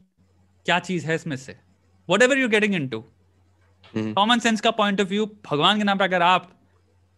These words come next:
Speaker 1: एंटरटेन कर सकते हो अपने दिमाग में, that's a beginning for the,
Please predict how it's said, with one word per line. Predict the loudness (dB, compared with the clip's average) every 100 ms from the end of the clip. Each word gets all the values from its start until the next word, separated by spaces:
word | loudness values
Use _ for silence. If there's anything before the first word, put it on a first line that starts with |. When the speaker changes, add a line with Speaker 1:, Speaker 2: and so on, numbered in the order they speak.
| _ -2
Speaker 1:
एंटरटेन | 2 2 4 4 4 4
कर |
सकते | 0 0 -2
हो |
अपने | -4
दिमाग | -2 -2 -2
में, | -4
that's | -6 -4
a | -8 -6
beginning | -6 -4 -4 -6 -10 -20 -14 -4
for | -2
the, | 0